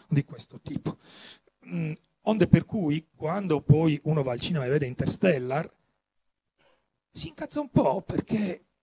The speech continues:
"Mm, non c'è scritto Yokinobu Oshino da nessuna parte, ma un po' mi, un po' mi girano". Mm? Lì c'è scritto, "millenovecentonovantuno Nathan Never", ma lo saltiamo perché poi, cioè, se no lui cosa fa? Niente. E quindi,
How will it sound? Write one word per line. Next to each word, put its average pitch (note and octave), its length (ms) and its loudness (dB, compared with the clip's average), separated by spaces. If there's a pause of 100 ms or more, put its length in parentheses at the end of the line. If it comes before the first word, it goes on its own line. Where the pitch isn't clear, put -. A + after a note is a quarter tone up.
(180)
"Mm, G#3+ 220 2
non A3 140 4
c'è D4 120 2
scritto A#3+ 360 2
Yokinobu C#3 500 0
Oshino C3+ 380 0
da C3 80 -6
nessuna A#3+ 360 0
parte, - 640 -6
ma C#4 280 0 (800)
un E3 240 -6
po' G3+ 120 0
mi, F#3 160 4
un E3+ 60 -2
po' F#3+ 140 -2
mi G3 120 2
girano". A#2+ 520 -12 (560)
Mm? A3 80 4 (440)
Lì D#4 60 8
c'è D4 100 4
scritto, - 280 4
"millenovecentonovantuno A#3 720 2
Nathan F3+ 260 -4
Never", E3+ 340 2 (260)
ma C#3+ 180 0
lo C#3 100 4
saltiamo C#3+ 640 -2
perché A#2+ 300 -18
poi, B2 260 -16 (360)
cioè, - 200 -20
se - 140 -14
no - 160 -12
lui B2 180 -8
cosa A2+ 240 -8
fa? - 200 -10 (140)
Niente. B2 400 -10
E - 260 -16
quindi, B2 280 -6